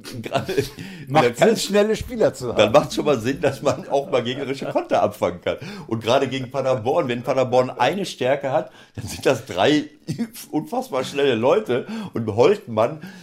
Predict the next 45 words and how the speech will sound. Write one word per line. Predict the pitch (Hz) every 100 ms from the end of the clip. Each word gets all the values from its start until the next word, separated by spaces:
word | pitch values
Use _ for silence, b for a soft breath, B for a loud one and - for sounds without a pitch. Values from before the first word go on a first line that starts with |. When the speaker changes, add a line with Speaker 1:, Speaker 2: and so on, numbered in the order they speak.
| 151 -
Speaker 1:
äh, | 117
hat | 127 135
jetzt | 127 -
auch | 170
noch | 185
nicht | 135 101
so | 190
viele | - 160
Spiele | 127 127 107
gemacht, | 101 104 104
aber | 117
der | 120
könnte | 120 135 147
auch | 113
Speaker 2:
Das |
heißt | 135 147
Speaker 1:
hundert |
Meter | 139 208 160
Lauf | 127 127
bei |
den | 127
deutschen | 127 143 139
Meisterschaften | 190 226 160 247 -
mitmachen. | 107 104 101 92 95 90 B B
Und | 107
wenn | 107 143
der | 139
dann | 143
gegen | 139 139
Weigel | 110 117 147
läuft, | 147 156 185 185 B B
na | 120
ja, | 180 120
also | 113 131
dann, | 127 135 143
äh, | 95 131
weiß | 135 139
ich | 151
vorher, | - 214 294 113
was, | 107 -
äh, | 123 104
was | 104
bei | -
rauskommt. | 92 85 87 - 85
Also | 101 101